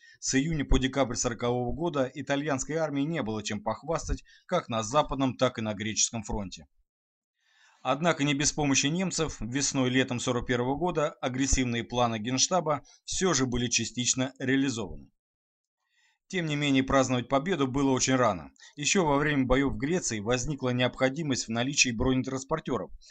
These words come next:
наподобие немецких С Д К Ф З двести пятьдесят, способных как перевозить солдат, так и буксировать различные артсистемы. В первую очередь такая машина была нужна и для Африканского фронта,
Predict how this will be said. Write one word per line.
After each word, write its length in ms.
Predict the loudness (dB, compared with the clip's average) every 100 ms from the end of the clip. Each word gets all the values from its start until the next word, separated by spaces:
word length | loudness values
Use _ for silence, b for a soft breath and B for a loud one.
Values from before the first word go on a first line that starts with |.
| B
наподобие 580 | -6 0 0 2 0 0
немецких 640 | 0 0 0 -2 -4 -6 -4
С 240 | -4 -2
Д 160 | 0 0
К 100 | 0
Ф 180 | -4 -2
З 200 | -2 -4
двести 360 | -2 -2 -2
пятьдесят, 540 | -6 -4 -4 -2 -4 -6 b b b
способных 640 | -6 -2 0 0 -2 -2
как 180 | 0 -2
перевозить 480 | -2 -2 0 0 -2
солдат, 500 | 0 0 0 -2 -2
так 220 | -4 -2
и 60 | -4
буксировать 600 | -2 -2 -4 -4 -4 -2
различные 540 | -4 -4 -4 -2 -4
артсистемы. 800 | -6 -8 -6 -6 -4 -4 -6 -8 _ _ _ _ _ _ _ _ _ _ _ _ b b b b b
В 100 | -4
первую 260 | 0 4
очередь 340 | 4 4 2 2
такая 300 | 0 2 4
машина 400 | 4 2 0 0
была 260 | 4 4
нужна 380 | 4 2 0 -2
и 160 | -2 0
для 200 | 2 2
Африканского 640 | 0 -2 -2 -2 0 0
фронта, 480 | 2 2 2 -2